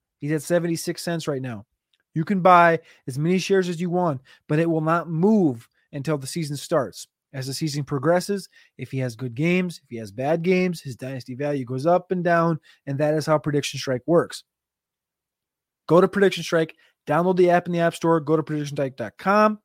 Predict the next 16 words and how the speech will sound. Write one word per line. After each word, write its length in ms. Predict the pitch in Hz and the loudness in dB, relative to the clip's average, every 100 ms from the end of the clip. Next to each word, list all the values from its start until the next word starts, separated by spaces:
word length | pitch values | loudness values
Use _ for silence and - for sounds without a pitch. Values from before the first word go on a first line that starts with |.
| _ _ _ _ _ _ 160 | _ _ _ _ _ _ -2
use 120 | 175 | 2
that 100 | 185 | 4
promo 180 | 185 170 | 2 -2
code 140 | 170 | -2
Underworld, 540 | 175 165 160 160 151 - _ _ _ _ _ _ | 0 2 4 4 2 -4 _ _ _ _ _ _
and 80 | 131 | -6
get 120 | 139 | -2
a 80 | 139 | -2
free 220 | - 165 | 0 0
player 280 | - 165 156 | 0 2 2
share 260 | 139 151 131 | 2 0 0
when 120 | 131 | -2
you 80 | 123 | -4
deposit 400 | 127 131 127 - _ | 0 -2 -2 -10 _
twenty 440 | - 147 131 120 | -4 -4 -4 -8
dollars. 480 | - 139 123 92 - | 0 2 2 -4 -20